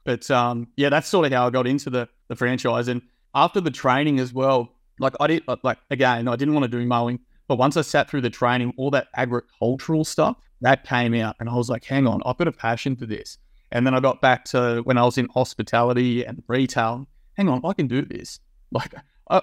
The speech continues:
I think I'm gonna enjoy this." And I had, like, it's crazy. Like, when I go and talk to customers, I was just at a customer's place quoting some hedges, and I noticed their citrus tree, and she's pruned it really, really well. And I pruned over twenty thousand citrus trees, so I know this.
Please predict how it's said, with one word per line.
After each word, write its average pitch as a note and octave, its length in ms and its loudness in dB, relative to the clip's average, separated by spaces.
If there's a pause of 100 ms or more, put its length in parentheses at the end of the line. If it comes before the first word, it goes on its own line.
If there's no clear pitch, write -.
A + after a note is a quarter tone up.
I D3+ 60 4
think A3 180 4
I'm C3 80 2
gonna A#2+ 180 2
enjoy B2+ 300 0
this." A#2+ 140 -2
And C3+ 140 0
I C3+ 80 0
had, B2 260 0
like, B2 160 -4
it's C3 120 -6
crazy. B2+ 420 -2
Like, A#2+ 180 -4 (360)
when C#3 120 0
I C3+ 60 2
go B2 160 2
and A#2+ 100 0
talk C3 220 -4
to B2+ 80 -4
customers, B2 440 0
I B2+ 80 4
was B2+ 100 0
just E3 180 -2
at C#3+ 100 0
a C3+ 60 0
customer's C3 460 -2
place B2 460 -2 (300)
quoting C#3 280 2
some B2 160 -6
hedges, C#3+ 480 -4 (340)
and B2 100 -2
I B2+ 60 2
noticed C#3 360 0
their A#2+ 120 -2
citrus D3 460 -4
tree, A#2 320 -4
and B2+ 140 -2
she's C3+ 180 -6
pruned F#3+ 480 0
it E3+ 160 2
really, D3 480 0
really C3+ 320 -2
well. D3+ 340 0 (220)
And C3 100 -2
I D3+ 100 4
pruned D3+ 300 0
over B2+ 220 0
twenty C3 280 0
thousand B2 420 0
citrus C3+ 360 -4
trees, - 300 -8
so A#2 160 2
I C3 80 2
know B2+ 260 0
this. - 320 -14